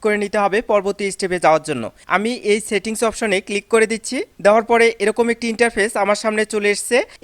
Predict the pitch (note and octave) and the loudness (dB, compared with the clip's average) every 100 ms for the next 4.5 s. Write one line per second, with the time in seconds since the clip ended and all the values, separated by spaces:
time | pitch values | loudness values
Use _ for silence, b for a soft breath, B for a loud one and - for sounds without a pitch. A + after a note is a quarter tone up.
0 | G3+ A3+ A3+ B3 A3 G#3+ G#3+ G#3 - A#3 | -4 -2 0 2 2 0 -2 -6 0 0
1 | A3 F#3 G3+ A3+ A3 F#3 E3+ F3+ B3 - | 2 2 2 2 4 4 4 2 -2 -2
2 | - F3+ F3+ A#3 A3+ A3+ G3+ - G3 G#3+ | -4 -4 -2 -6 -2 0 0 -2 -6 -4
3 | A3 G3 G#3 A#3 A3+ A3+ A#3+ C#4 - - | -4 -2 -2 0 0 -2 -4 -8 -10 -2
4 | G3+ A3 - A3 G#3 | -2 -2 -2 -2 0